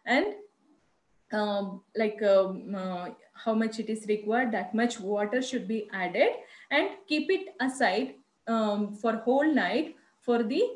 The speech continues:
soaking purpose. Here all the drugs, it is somewhat dry. Okay, so those all drugs should be keep it as it is for the, uh, um,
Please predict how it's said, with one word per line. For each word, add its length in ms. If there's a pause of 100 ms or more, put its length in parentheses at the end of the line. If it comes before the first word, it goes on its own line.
soaking 480
purpose. 460 (220)
Here 340
all 220
the 120
drugs, 460
it 140
is 140
somewhat 500
dry. 320 (300)
Okay, 380 (220)
so 420 (180)
those 280
all 260
drugs 420
should 220
be 220
keep 200
it 120 (100)
as 160
it 160
is 320 (140)
for 200
the, 200 (400)
uh, 420 (460)
um, 560